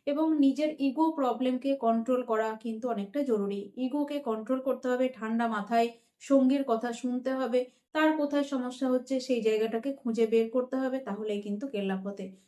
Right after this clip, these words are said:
অর্থাৎ সমস্যার অনেকটাই সমাধানের দিকে আপনারা যেতে পারবেন। সঙ্গীর অনুভূতিকে বা সঙ্গীর ফিলিংসকে অনেকটা গুরুত্ব দিতে হবে এক্ষেত্রে,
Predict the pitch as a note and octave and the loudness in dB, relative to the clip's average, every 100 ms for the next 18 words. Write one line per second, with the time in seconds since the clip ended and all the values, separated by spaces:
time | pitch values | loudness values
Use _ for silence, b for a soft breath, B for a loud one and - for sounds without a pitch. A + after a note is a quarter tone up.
0 | B A#3 A3+ F#4 - A#3 A3+ G#3 A3+ G#3+ | B -6 -6 -8 -4 -4 -4 -4 -4 -4
1 | G#3+ D4 - C4+ G#3 G#3 G#3 G#3 G3 G#3+ | -6 -6 -4 -6 -6 -6 -8 -6 -6 -4
2 | C4 G#3+ G#3 G3 F#3+ G3 F#3+ F#3+ F#3 - | -4 -2 -4 -4 -6 -4 -4 -6 -10 -12
3 | B B - - D#4 D#4 D#4+ C#4 B3 A#3+ | B B -8 4 8 10 8 2 -2 -4
4 | B3 A#3 C#4 C4+ - A3+ A3 B3+ B3+ C#4 | -4 0 2 2 0 -4 -2 2 2 2
5 | - A#3 A#3 A3 C4+ A#3 A3 - A#3 A#3+ | -2 -2 -4 -2 -2 -2 -4 -6 -6 -4
6 | D4 - C4+ A3 G3+ G#3+ G#3 G#3 G3+ G#3+ | -6 -2 -2 -2 -2 -2 -2 -2 -4 -6
7 | - C#4 | -4 -6